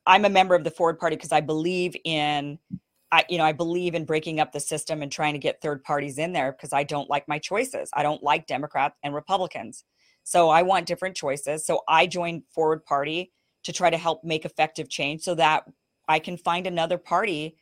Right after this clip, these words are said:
that I feel like I actually identify with, and there's actually a shot at that party making it. So that's why with Forward, Forward Party, you'll see from time to time on Twitter, you know, maybe Andrew will s-,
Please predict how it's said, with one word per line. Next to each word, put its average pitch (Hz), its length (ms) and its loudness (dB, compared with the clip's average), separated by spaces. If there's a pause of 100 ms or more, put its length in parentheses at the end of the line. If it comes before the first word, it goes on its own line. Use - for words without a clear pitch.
(360)
that 165 200 4
I 165 240 4
feel 170 680 -2 (100)
like 156 260 0
I 160 160 4
actually 156 400 -2
identify 151 600 0
with, 151 320 -2
and 160 100 -6
there's 156 220 -6
actually 170 380 0
a 156 40 -4
shot 240 520 2
at 147 100 -2
that 147 220 0
party 151 260 -6
making 135 400 -6
it. 65 160 -12 (540)
So 202 160 0
that's 226 260 8
why 226 140 4
with 180 200 -2
Forward, 226 280 2 (160)
Forward 233 260 2
Party, 165 480 -2 (300)
you'll 175 120 0
see 180 180 -4
from 175 180 -4
time 170 180 -2
to 160 60 -10
time 160 240 -2
on 156 120 -2
Twitter, 262 340 4
you 196 100 -2
know, 170 80 0
maybe 160 400 -4
Andrew 156 340 0
will 147 120 -2
s-, - 200 -8